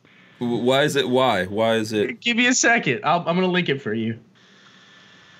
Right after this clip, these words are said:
Speaker 2: There you go.
Speaker 1: Yeah.
Speaker 2: Go start watching this and tell me this isn't, like, somebody's weird fever dream. It's, like,
Speaker 1: Okay.
Speaker 2: green screened and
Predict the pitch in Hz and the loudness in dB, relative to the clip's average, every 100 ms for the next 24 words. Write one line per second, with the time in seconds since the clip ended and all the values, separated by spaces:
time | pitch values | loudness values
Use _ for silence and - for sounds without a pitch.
0 | - - 156 151 139 120 101 190 240 - | -8 -2 2 2 2 2 4 4 2 2
1 | 311 226 214 196 190 170 139 147 156 208 | 2 4 2 2 0 0 0 -2 -2 -2
2 | 190 170 175 180 175 160 151 139 - 175 | 0 0 0 0 -2 0 0 0 -2 -2
3 | 165 170 156 143 135 135 _ 131 156 190 | 0 0 0 -6 -8 -12 _ -10 -4 0
4 | 196 175 - - 170 143 143 139 135 127 | 2 0 -4 -6 -4 -2 -4 -4 -4 -4
5 | 123 135 - _ _ - - - - - | -8 -10 -12 _ _ -20 -20 -20 -20 -20
6 | - - - - - - - - - 202 | -20 -20 -20 -20 -20 -20 -20 -12 -2 0
7 | 156 - 160 185 226 240 - - 233 233 | -2 -6 -10 -6 -6 -4 -6 -2 0 2
8 | 226 226 226 226 214 175 165 165 | 2 2 0 -4 -2 0 -2 -4